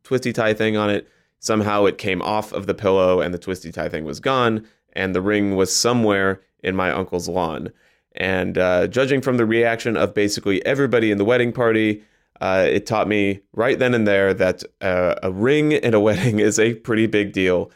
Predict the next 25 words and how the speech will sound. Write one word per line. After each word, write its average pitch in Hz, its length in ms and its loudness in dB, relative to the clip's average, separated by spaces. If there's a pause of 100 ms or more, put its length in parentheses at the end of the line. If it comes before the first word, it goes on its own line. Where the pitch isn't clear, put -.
(200)
and 92 400 -2
worthy 95 520 0
of 92 140 -2
a 92 60 0
lot 87 240 0
of 85 80 -4
stress. - 580 -6 (360)
Now, 117 100 0
that 156 100 4
was 170 100 0
a 165 60 4
long 135 200 2
time 117 200 0
ago, 101 260 4
but 95 280 0 (140)
ring 135 180 0
shopping, 123 420 2
as 101 240 0
I 98 120 2
understand 117 420 0
it, - 120 0
is 101 100 -4
still 113 180 2
very 98 260 0
stressful. 131 580 0